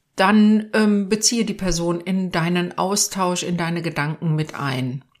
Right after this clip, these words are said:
Das kann dir auch helfen, aus Grübelgedanken konkretere Gedanken und konkretes Denken, was ja, wie wir vorhin gelernt haben,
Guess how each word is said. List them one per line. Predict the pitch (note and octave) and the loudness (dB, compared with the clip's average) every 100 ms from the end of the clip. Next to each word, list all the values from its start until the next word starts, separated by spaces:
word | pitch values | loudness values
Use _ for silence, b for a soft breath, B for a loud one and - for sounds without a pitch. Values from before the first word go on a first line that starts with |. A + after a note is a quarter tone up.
| _ _ _ _ _ _ _ _ _ _ _ _ _ | _ _ _ _ _ _ _ _ _ _ _ _ _
Das | F3+ - - - | 0 2 2 0
kann | - G3 | -2 0
dir | G3 F#3+ - | 2 2 0
auch | E3 E3+ E3+ | -2 -2 -4
helfen, | - D#3+ D#3+ D#3+ - F3 E3 | -6 -2 -2 -2 -4 -6 -6
aus | - D3+ D3+ - - | -6 -4 -2 -4 -6
Grübelgedanken | - F3 D#3+ F#3+ F#3+ F3 G3 G3 F3+ F#3+ G3 G#3 A#3 A#3 _ - _ | -4 0 2 4 4 4 2 0 -2 -4 -4 -4 -6 -8 _ -20 _
konkretere | - A#3+ A#3 A3+ - - B3 B3+ B3+ G#3+ D#3+ D#3 D3 - _ _ - | -6 0 0 -2 -10 -2 0 0 0 -4 -2 -4 -6 -10 _ _ -4
Gedanken | F3 E3 C#3 D#3 - G#3+ | -2 2 0 0 -2 -2
und | - E3+ E3 | 0 -2 -4
konkretes | E3+ D#3+ - G3 G3 G#3 | -6 -6 -4 -4 -2 -4
Denken, | - D#3+ D#3 - G#3 | 0 -2 -2 0 -2
was | D3 C3+ - | 0 0 0
ja, | F#3 F3+ | -2 -4
wie | D#3+ D#3 | -6 -4
wir | D#3 | -6
vorhin | - F3+ F#3+ F3 | -2 0 0 -2
gelernt | D#3 C#3 C#3 C#3+ - | -2 -2 -2 -4 -6
haben, | E3 F3+ A#3 C4+ | -4 -4 -4 -8